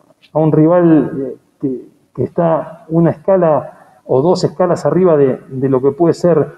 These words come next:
no solo Manta, sino varios equipos del torneo, entonces tenés que hacer los partidos, eh, perfectos. Eh, nos faltó eso, lo hicimos casi perfecto y, y nos pueden convertir ahí en el, en el minuto cuarenta y seis o en el adicional. Tenemos un partido,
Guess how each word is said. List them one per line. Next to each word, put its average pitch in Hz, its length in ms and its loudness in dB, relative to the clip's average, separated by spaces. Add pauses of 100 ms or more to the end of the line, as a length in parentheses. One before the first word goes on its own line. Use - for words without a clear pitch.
(120)
no 190 100 -2
solo 185 220 0
Manta, 214 240 2
sino 165 240 0
varios 175 340 0
equipos 156 360 0
del 143 80 2
torneo, 190 440 0 (300)
entonces 143 320 -4
tenés 156 280 0
que - 380 -2 (200)
hacer 165 220 -2
los 151 100 -2
partidos, 160 680 -2
eh, 127 500 0
perfectos. - 680 -2
Eh, 127 500 -2
nos 143 160 -2
faltó 196 520 0 (360)
eso, 180 300 -2
lo 131 100 0
hicimos 170 320 0
casi 190 240 0
perfecto 202 580 0 (280)
y, 143 360 2
y 147 40 4
nos 151 180 0
pueden 165 220 0
convertir 151 420 0
ahí 156 160 2
en 143 120 4
el, 131 120 0
en 135 80 -10
el 143 80 2
minuto 151 240 2
cuarenta 139 280 0
y - 20 -8
seis 160 300 0
o 143 40 -2
en 139 80 -2
el 127 80 -8
adicional. 131 380 -10 (1500)
Tenemos 151 240 -2
un 147 80 0
partido, 143 1040 2